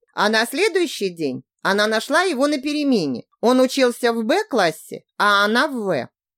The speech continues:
«Спасибо. Вот, это тебе. Выручил меня». Девочка протянула ему маленькую шоколадную медальку. «Давай пополам». «Ешь», застенчиво сказала она и, развернувшись, ушла к своим подружкам.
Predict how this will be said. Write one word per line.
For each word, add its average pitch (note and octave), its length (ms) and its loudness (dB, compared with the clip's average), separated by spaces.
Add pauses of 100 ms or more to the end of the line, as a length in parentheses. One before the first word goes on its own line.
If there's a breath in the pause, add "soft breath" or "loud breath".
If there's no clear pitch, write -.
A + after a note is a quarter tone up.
(320)
«Спасибо. C4+ 920 -2 (180)
Вот, B3+ 420 4 (140)
это D#4 280 0
тебе. G#3+ 600 0 (120)
Выручил A#3+ 720 2
меня». D3 420 -8 (440)
Девочка B3+ 540 0
протянула A3+ 520 0
ему G3+ 260 2
маленькую C4+ 500 0
шоколадную A#3 680 0
медальку. F#3+ 680 -2 (380)
«Давай E4 400 2
пополам». E3 680 -2 (560)
«Ешь», A#3+ 800 -2 (400)
застенчиво G#3+ 680 0
сказала G3 680 0
она B3+ 260 0 (140)
и, G3 120 2
развернувшись, G#3 960 0
ушла G3 360 0
к C4 60 -16
своим G#3 360 0
подружкам. F#3+ 680 -6